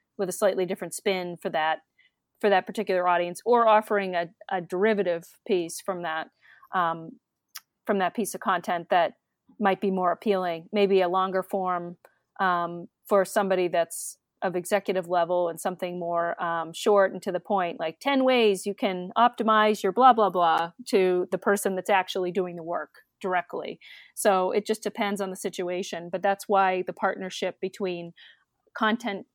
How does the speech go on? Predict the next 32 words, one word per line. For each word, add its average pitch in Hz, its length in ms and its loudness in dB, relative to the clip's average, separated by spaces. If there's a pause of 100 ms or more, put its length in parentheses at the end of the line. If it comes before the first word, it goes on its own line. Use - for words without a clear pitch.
(100)
and 185 360 -4 (100)
demand 202 360 0
generation 175 500 -6
is 170 120 -12
important, 185 480 -4
because 190 320 -4
if 190 80 -8 (180)
content 240 460 0
is 180 160 -4
out 196 240 2
there 185 180 4
creating 190 500 0
in 180 80 -8
a 170 40 -10
vacuum 175 600 -4 (340)
and 208 100 0
isn't 202 220 0
understanding 190 800 -4 (320)
how 202 160 2
the 190 100 -2
demand 190 360 -4
generation 185 520 -4
team 185 360 -6 (340)
is 190 200 -2
trying 190 260 -2
to 180 80 -2
work 185 380 0
and 175 160 -4
who 208 120 -2
they're 190 140 -2
going 180 300 -4
after, 254 520 -2